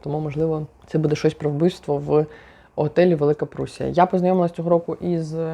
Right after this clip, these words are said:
Кукутюхою, Ан-, Андрієм Кукутюхою. Я дуже хотіла познайомитися з його творчістю. Він такий також детективно-трилерний автор, в нього там про київську сищицю серія. На жаль, мені не дуже сподобалось, тому сподіваюся, що все-таки з Богданом Коломійчуком,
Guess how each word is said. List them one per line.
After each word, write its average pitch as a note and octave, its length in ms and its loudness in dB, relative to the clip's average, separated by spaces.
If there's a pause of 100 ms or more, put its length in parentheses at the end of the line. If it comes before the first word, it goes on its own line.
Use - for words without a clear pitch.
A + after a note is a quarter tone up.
(520)
Кукутюхою, F#3 760 0
Ан-, E3+ 160 0
Андрієм E3 480 0
Кукутюхою. - 580 -4
Я D3+ 60 4
дуже F3 180 2
хотіла E3+ 280 0
познайомитися A3 440 0
з - 20 0
його F#3 160 2
творчістю. E3+ 460 0
Він D#3 100 0
такий D#3 220 -6
також D3+ 280 -2
детективно-трилерний D3 920 2
автор, F#3+ 440 2
в D3+ 60 -8
нього D#3 220 -4
там C#3+ 220 -6
про - 140 -8
київську D3 400 -4
сищицю G3 560 0
серія. D#3+ 440 0 (360)
На F3+ 80 2
жаль, G#3+ 160 6
мені F#3 340 4
не F3 180 4
дуже E3 200 0
сподобалось, G3+ 640 0
тому F3+ 200 -4
сподіваюся, D#3+ 480 0
що - 80 -12
все-таки - 260 -8
з D3 40 -6
Богданом D#3+ 380 2
Коломійчуком, D3+ 800 2